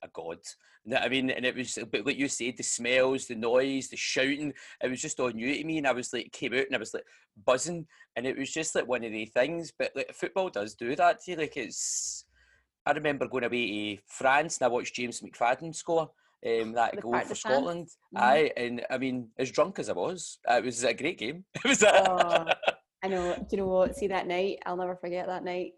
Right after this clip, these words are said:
Speaker 2: There, there's, I think there's always moments. I mean, even from, God, from a Scotland point of view, and I, I sometimes, like, I think as,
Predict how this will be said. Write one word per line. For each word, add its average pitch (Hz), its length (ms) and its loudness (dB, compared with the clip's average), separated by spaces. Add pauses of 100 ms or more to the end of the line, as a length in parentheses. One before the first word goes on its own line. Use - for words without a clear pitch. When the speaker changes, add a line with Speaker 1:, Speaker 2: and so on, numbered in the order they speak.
Speaker 2:
There, 190 300 -2
there's, 190 460 -4
I 208 60 -2
think 233 220 0
there's 214 160 4
always 202 320 0
moments. 196 760 -4 (140)
I 185 80 -2
mean, 180 180 -2
even 175 320 -4 (100)
from, 170 200 -10 (340)
God, 170 180 -12
from 175 120 -10
a 165 60 -12
Scotland 180 520 -6 (100)
point 170 200 -8
of 170 40 -10
view, 180 160 -4
and 175 40 -4 (280)
I, 180 100 0
I - 20 0
sometimes, 180 520 -2
like, 170 240 -2 (280)
I 190 60 0
think 196 280 0
as, 175 240 -2